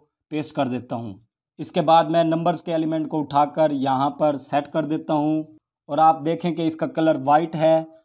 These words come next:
अगर हमने इसका कलर चेंज करना हो तो यहाँ से चेंज कर सकते हैं। मैं इसको ब्लैक कर देता हूँ। और अब हम चलते हैं नेक्स्ट। तो ये इस कार्ड की दूसरी साइड है। इस पर मैं क्या करता हूँ कि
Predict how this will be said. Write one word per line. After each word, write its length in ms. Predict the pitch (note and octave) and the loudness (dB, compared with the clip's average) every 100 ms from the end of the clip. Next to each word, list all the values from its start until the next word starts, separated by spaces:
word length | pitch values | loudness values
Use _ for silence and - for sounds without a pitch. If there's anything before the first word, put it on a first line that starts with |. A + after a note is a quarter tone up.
| _ | _
अगर 200 | C#3+ D3 | -6 -2
हमने 200 | D3+ D#3 | 0 0
इसका 200 | D3+ - C3+ | -2 -6 -6
कलर 220 | D#3 D3+ | -2 -2
चेंज 300 | - D#3+ D#3+ | -2 -2 -2
करना 260 | D#3+ D#3 D3+ | -2 -2 0
हो 100 | D3 | -2
तो 360 | D3 D3 D3+ - | -2 -4 -6 -10
यहाँ 280 | C#3 C3 C#3+ | -6 -2 -2
से 180 | C#3 C#3 | -4 -8
चेंज 260 | C#3 C#3 | -4 -6
कर 140 | B2+ C3 | -4 -6
सकते 320 | - A2+ - | -8 -14 -12
हैं। 220 | A2+ G#2 - _ _ | -14 -14 -20 _ _
मैं 120 | C3+ | -8
इसको 280 | C#3 C3 C#3+ C3+ | -8 -6 -6 -6
ब्लैक 340 | C3 C3+ C3 | -2 -2 -2
कर 140 | B2+ | -8
देता 280 | A2 A2 - | -8 -10 -12
हूँ। 180 | G#2+ F#2+ F#2 _ _ _ _ - | -16 -16 -20 _ _ _ _ -10
और 280 | D3 D#3 - | -4 -4 2
अब 160 | D#3+ E3 | 2 4
हम 140 | F3 | 2
चलते 280 | E3+ D3+ D#3+ | 0 -4 -2
हैं 80 | D3+ | 0
नेक्स्ट। 420 | C#3+ E3 E3 - | 2 0 0 -8
तो 360 | F3 F3+ - D3 | -8 -8 -10 -4
ये 220 | D#3 E3+ | -2 -2
इस 100 | E3+ | -4
कार्ड 280 | - D3+ D#3 | 2 4 4
की 220 | - D#3+ D#3+ B2+ | 2 0 0 0
दूसरी 320 | D3 D#3+ F3 | -4 0 0
साइड 280 | E3+ D#3+ D#3 | 2 0 2
है। 280 | D#3 D#3 - _ _ - | 2 0 -4 _ _ -10
इस 140 | D#3+ | -10
पर 220 | D#3+ E3+ D#3+ | -2 -2 0
मैं 160 | D#3+ | -2
क्या 120 | D#3 D#3 | -2 -4
करता 280 | D#3 C3+ D#3+ | -4 -4 0
हूँ 200 | D3+ C#3+ | 0 -2
कि 320 | D#3 D3 | -2 -2